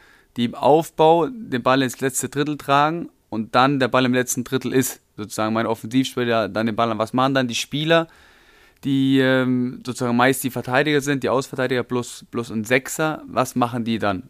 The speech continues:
Und, äh, bei denen geht's dann darum, das Restfeld,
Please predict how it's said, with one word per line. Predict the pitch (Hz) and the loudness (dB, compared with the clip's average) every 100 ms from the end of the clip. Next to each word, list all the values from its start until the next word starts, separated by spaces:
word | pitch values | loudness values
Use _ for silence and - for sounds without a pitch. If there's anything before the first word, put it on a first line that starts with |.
| _ | _
Und, | 101 101 101 107 | -8 -8 -6 -4
äh, | 104 101 101 | -2 -2 -4
bei | 98 107 | -4 -2
denen | 120 139 139 | 0 0 -2
geht's | 143 - | -4 -4
dann | 117 | 0
darum, | 120 135 147 151 - - _ _ - | 4 4 4 0 -6 -20 _ _ -10
das | 104 - | -8 0
Restfeld, | 127 156 - - 151 170 165 | 2 2 -2 2 4 4 0